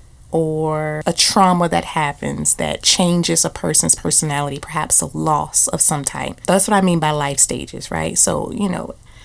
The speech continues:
in our marriage, we've had several really big life stages and then lots of little ones.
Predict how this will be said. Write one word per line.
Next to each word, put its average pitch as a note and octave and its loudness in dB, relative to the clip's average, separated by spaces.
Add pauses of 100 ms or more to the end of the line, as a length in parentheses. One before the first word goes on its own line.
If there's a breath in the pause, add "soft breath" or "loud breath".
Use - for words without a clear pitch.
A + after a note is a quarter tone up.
(140 soft breath)
in F3+ 0
our F#3 4 (280)
marriage, D3+ -2
we've F3 -4
had - -2
several G3+ 4
really E3 0
big E3 -2
life G#3+ 0
stages A#3 4
and - 12
then D#3 8
lots F3 6
of C#3 2
little C#3+ -2
ones. - -4